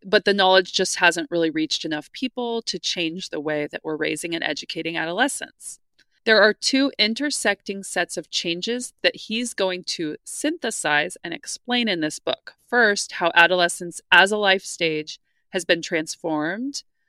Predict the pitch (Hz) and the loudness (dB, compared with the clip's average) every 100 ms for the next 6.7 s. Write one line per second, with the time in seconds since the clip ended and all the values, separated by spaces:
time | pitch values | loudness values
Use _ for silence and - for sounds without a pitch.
0 | _ - 185 170 160 160 156 - 147 - | _ -12 0 2 2 0 -4 -8 -8 -6
1 | 156 151 156 147 147 180 185 156 - 175 | -6 -4 -6 -4 -4 -2 -2 -2 -2 -2
2 | 185 - - 147 147 - _ _ 185 175 | -4 -6 -4 -4 -4 -6 _ _ -2 0
3 | 170 165 - 254 269 165 156 - _ _ | 0 -2 0 2 2 2 0 -4 _ _
4 | 185 185 185 190 208 196 175 - - 165 | 0 2 4 4 4 4 2 -2 -6 -6
5 | - 196 233 - 175 170 165 156 156 - | 4 6 6 6 6 4 4 0 -2 -8
6 | - 165 151 151 - 156 156 | -10 -6 -4 -4 -4 -6 -8